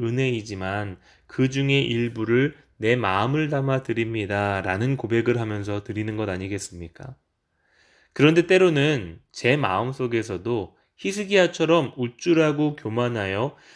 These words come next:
내 영광, 내 업적에 심취할 때가 있음을 고백합니다. 어느덧 은혜는 내가 마땅히 누려도 되는 것이라고 생각했고 어느덧 물질도 내 것이라고 생각했습니다.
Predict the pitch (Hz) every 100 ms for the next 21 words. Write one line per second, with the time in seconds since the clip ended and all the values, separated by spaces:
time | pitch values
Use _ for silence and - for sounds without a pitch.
0 | _ 107 110 151 160 156 151 151 151 120
1 | 131 113 87 - 120 117 120 - 185 185
2 | - 175 160 156 143 139 120 98 107 104
3 | 107 - 95 101 - 95 80 82 87 101
4 | _ _ _ _ _ _ - - - 131
5 | 175 175 170 131 131 147 143 135 143 120
6 | 98 104 123 123 90 - - 156 160 165
7 | 160 107 107 127 139 135 104 107 139 147
8 | 139 127 113 113 117 104 98 - - _
9 | 95 123 - _ - - 113 123 165 160
10 | 156 156 113 117 139 147 190 185 175 202
11 | 117 - _ - 104 110 160 165 147 131
12 | 131 110 107 104 98 - 90 87 -